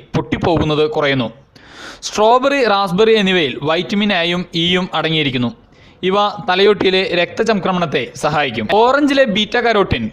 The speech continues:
കോശവളർച്ചയെ സഹായിക്കും. മുടി വളരാൻ ഇതേറെ സഹായിക്കും. ഉണക്കമുന്തിരിയിൽ ധാരാളം അയൺ അടങ്ങിയിട്ടുണ്ട്. ഉണക്കമുന്തിരിയുടെ ഉപയോഗം നമ്മുടെ ശരീരത്തിൽ രക്തം കൂടുതൽ ഉണ്ടാകുവാനും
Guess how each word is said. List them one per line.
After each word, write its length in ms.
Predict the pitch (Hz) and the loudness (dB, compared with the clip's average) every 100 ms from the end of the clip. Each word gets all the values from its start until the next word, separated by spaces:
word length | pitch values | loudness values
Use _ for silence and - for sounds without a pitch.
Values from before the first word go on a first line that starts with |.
| - | 0
കോശവളർച്ചയെ 800 | 202 226 262 254 220 - 202 202 196 | 2 2 2 0 0 0 0 0 0
സഹായിക്കും. 420 | 165 139 107 104 - 151 - - - 180 | -2 -2 -4 -8 -10 -18 -20 -20 -4 0
മുടി 160 | 202 247 | 2 2
വളരാൻ 280 | 226 220 220 208 196 | 2 2 -2 -2 2
ഇതേറെ 340 | 208 190 190 - 175 | 2 4 2 -2 -4
സഹായിക്കും. 440 | 160 147 127 104 - _ _ _ _ _ _ _ _ _ _ _ _ _ _ - | -2 -2 -4 -8 -10 _ _ _ _ _ _ _ _ _ _ _ _ _ _ -2
ഉണക്കമുന്തിരിയിൽ 640 | 233 269 294 285 240 180 113 170 185 | 0 0 0 0 0 0 -4 -2 0
ധാരാളം 420 | 202 233 233 220 180 | 2 2 2 0 -2
അയൺ 220 | 190 220 185 | 0 0 0
അടങ്ങിയിട്ടുണ്ട്. 460 | 180 165 139 123 113 - - - - - | 0 -2 0 -2 -4 -10 -20 -20 -8 -2
ഉണക്കമുന്തിരിയുടെ 840 | 202 202 240 226 220 226 226 226 226 185 | -2 0 0 2 2 2 2 2 2 2
ഉപയോഗം 420 | 185 190 165 123 - - - - | 2 2 2 -4 -8 -18 -10 -4
നമ്മുടെ 200 | 202 226 | -2 0
ശരീരത്തിൽ 380 | 233 226 214 220 175 | 0 0 0 0 0
രക്തം 260 | 175 226 202 | 0 0 2
കൂടുതൽ 260 | 196 190 202 | 2 2 2
ഉണ്ടാകുവാനും 520 | 180 190 180 180 175 | 2 2 2 2 0